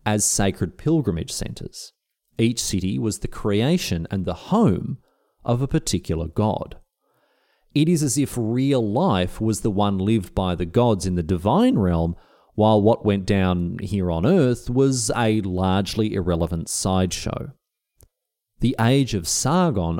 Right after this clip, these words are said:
altered all that, switched the focus to the human world,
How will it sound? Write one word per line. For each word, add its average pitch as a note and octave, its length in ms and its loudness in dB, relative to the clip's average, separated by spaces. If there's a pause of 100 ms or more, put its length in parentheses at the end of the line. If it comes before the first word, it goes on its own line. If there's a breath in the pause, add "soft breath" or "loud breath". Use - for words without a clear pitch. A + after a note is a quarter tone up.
(120)
altered - 480 2 (120)
all F#2+ 300 2
that, E2 400 -10 (580)
switched - 560 -2
the C3 80 0
focus D#3+ 840 -2 (120)
to B2+ 120 -4
the A#2 100 -2
human B2 500 -2
world, - 360 -10